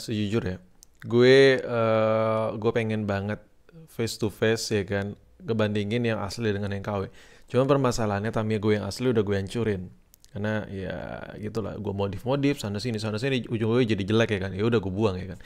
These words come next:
Nah, di Tamiya yang K W ini, Tamiya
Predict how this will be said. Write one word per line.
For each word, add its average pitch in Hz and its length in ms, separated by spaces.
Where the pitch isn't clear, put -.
Nah, 127 160
di 160 240
Tamiya 175 500
yang 175 300
K - 100
W - 20
ini, 107 240
Tamiya 143 400